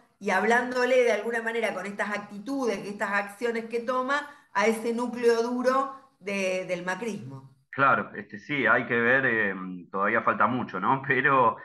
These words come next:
Speaker 2: eh, también el análisis que estábamos haciendo en el programa es, eh, que el fiscal Luciani y Horacio Rodríguez Larreta han logrado de nuevo la unidad del peronismo después de un año que había sido bastante turbulento.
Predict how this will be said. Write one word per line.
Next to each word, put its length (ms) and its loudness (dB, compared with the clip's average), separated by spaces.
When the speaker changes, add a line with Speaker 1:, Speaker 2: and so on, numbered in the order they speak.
Speaker 2:
eh, 160 -4
también 480 2
el 220 2
análisis 420 0
que 80 -10
estábamos 400 4
haciendo 300 -4
en 60 -2
el 120 -4
programa 640 2
es, 240 -8
eh, 180 -2
que 160 -2
el 140 -4
fiscal 320 0
Luciani 680 0
y 120 0
Horacio 360 2
Rodríguez 320 0
Larreta 440 0
han 160 4
logrado 360 0
de 100 -2
nuevo 460 -2
la 120 0
unidad 280 -2
del 160 -4
peronismo 500 -2
después 320 2
de 260 2
un 200 -4
año 260 0
que 80 -6
había 160 -2
sido 240 -2
bastante 340 2
turbulento. 600 -4